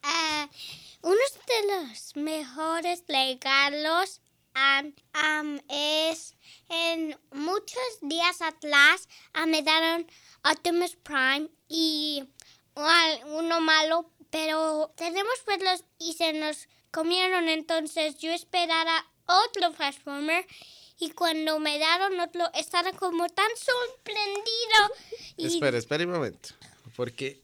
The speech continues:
Speaker 2: acá hay algo que hay que aclarar, ¿no? Porque usted le echa la culpa a los English Bulldog que tenemos, que se le comían los juguetes, pero a usted se le olvida que a usted le decimos, "Cuando salga a jugar al patio,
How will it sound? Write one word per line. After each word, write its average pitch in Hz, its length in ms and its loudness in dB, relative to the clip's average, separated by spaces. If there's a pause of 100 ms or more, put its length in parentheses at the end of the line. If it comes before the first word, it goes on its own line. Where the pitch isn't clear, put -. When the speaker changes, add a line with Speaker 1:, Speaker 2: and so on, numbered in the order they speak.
(120)
Speaker 2:
acá 135 280 -4
hay 190 100 -2
algo 208 220 -6
que 175 140 -10
hay 151 120 -8
que 160 140 -4
aclarar, 98 640 -8
¿no? 101 200 -12
Porque 120 280 -14
usted 175 200 -8
le 208 80 -4
echa 247 180 -8
la 208 200 -6
culpa 139 560 -2
a 120 40 0
los 104 520 -10
English 131 500 -6
Bulldog 131 380 -6
que 127 120 -8
tenemos, 101 500 -14
que 110 80 -14
se 101 120 -14
le 101 100 -14
comían 104 320 -14
los 117 120 -8
juguetes, 98 640 -16
pero 120 440 -4 (280)
a 113 60 -12
usted 117 220 -10
se 135 80 -4
le 160 100 -6
olvida 117 280 -6
que 120 140 -10
a - 20 -6
usted 110 240 -8
le 123 100 -4
decimos, 113 440 -8 (400)
"Cuando 107 380 -12
salga 107 320 -12
a 165 40 -6
jugar 139 200 -8
al 151 120 -8
patio, 143 440 -10